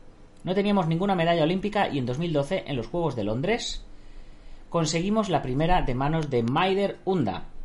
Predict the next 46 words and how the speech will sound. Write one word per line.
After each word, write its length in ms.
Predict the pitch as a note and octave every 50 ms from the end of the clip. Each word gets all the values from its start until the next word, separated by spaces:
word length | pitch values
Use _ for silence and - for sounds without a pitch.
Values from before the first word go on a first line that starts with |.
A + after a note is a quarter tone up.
| - - -
y 100 | D#3 D3
todo 300 | D#3 G#3+ A3 G3+ F3+ F3+
ello 340 | F#3 F3+ F#3+ G3+ G3+ F#3+ F#3
lo 100 | - B2+
logramos 440 | A#2 G#2+ A2+ A#2+ B2 C3 C#3+ C#3 -
con 200 | - B2 A2+ G#2
técnicos 400 | - E3+ F3+ F#3 - F#3+ - -
nacionales, 560 | D3 B2 A#2+ B2 A#2+ C#3 C#3 B2 G2+ - - - - - - - - -
por 140 | - F#3 F#3
lo 80 | F3+
que 80 | F3 A3
es 60 | G#3+
muy 100 | G#3 G3
importante 460 | F3+ D#3 C#3+ C3+ - D#3+ D#3 D#3 E3
reivindicar 560 | D3 C3+ A#2 A2+ A2 G#2+ G2+ G2+ - C3 C3+ C#3
su 120 | - B2+
figura. 400 | - G2 F2+ A2 A#2+ A2+ F#2+ - - - - - - - - -
Con 140 | B2+ A#2+
pocos 240 | - F#3 F#3+ F#3+ E3
medios 400 | F#3 F#3+ F#3+ F#3+ G3+ G3+ G3 - -
y 100 | B2+ D3
mucha 220 | F3+ G#3 G3+ -
imaginación 600 | C#3+ C3 - - G#2+ F#2+ - C#3 D3+ D3+ D#3 D#3+ D#3 - - - - - - - - - - - - -
consiguen 640 | - A3 G#3 - - F3+ E3+ F3 F3 F3 F3 F3 -
unos 240 | C3 C#3+ C3+ A#2+ A#2
resultados 680 | A#2+ A2 A2+ G2 F#2+ - G#2 G#2 G#2+ G#2+ G#2+ - - -
increíbles, 640 | G#2+ G#2+ F#2+ F#2 F#2 F#2 F#2+ F#2+ F2+ F2 E2+ E2 -
explica. 440 | E2 - - G2+ F#2 D#2+ - E2+ - - - - - - - - - - -
La 80 | A2
lucha 340 | A#2 C#3 C#3+ D3 D#3+ D#3 E3
es, 140 | F#3+ F#3+ -
sobre 220 | F#3 D#3+ D#3 D#3
todo, 360 | D#3 F3+ F#3+ G3 G#3 G#3 G3+ - -
un 200 | F#3 G#3 G#3+ G#3
deporte 460 | F#3 D#3+ - F3 F3 F3 - F3+ E3
técnico 560 | - - F3+ F3+ F#3+ G3 - - F#3+ F3 -
en 120 | B2+ C3
el 120 | B2 A#2 G#2+
que 80 | C3+
entran 240 | D3 D#3 E3 E3 D#3+
en 80 | D3 -
juego 220 | - D#3 D3+ D#3+
muchos 400 | D#3 D3 F3+ G#3 G#3+ F#3+ - -
tipos 240 | - D3+ D3+ D3+ B2+
de 80 | A#2+ G#2
fuerza, 400 | - - - - - G#2+ F2+